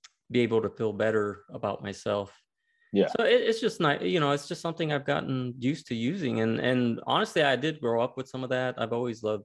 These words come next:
Speaker 1: sci-fi, um, type movies, uh, um, sci-fi horror, um,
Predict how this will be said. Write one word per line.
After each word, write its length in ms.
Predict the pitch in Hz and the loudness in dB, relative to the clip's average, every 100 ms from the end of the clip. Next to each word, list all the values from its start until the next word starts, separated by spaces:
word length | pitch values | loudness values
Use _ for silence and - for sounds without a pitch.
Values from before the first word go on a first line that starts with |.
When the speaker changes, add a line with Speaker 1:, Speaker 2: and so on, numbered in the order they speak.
| _ | _
Speaker 1:
sci-fi, 640 | - 107 107 104 101 101 - - | -2 -2 0 -2 -2 -2 -6 -10
um, 460 | 113 110 104 101 98 151 - - | -4 -2 -2 -4 -6 -12 -20 -6
type 220 | 113 - | -4 -2
movies, 580 | 107 113 110 107 104 110 | 0 0 0 -2 -2 -4
uh, 300 | 98 101 107 | -4 -4 -6
um, 380 | 101 101 98 95 _ - _ - | -6 -6 -8 -12 _ -20 _ -4
sci-fi 320 | 117 113 101 | -2 0 -2
horror, 560 | 107 110 104 104 101 - _ _ _ - | 0 2 2 0 -2 -8 _ _ _ -6
um, 640 | 104 101 98 98 95 | -4 -2 -4 -4 -6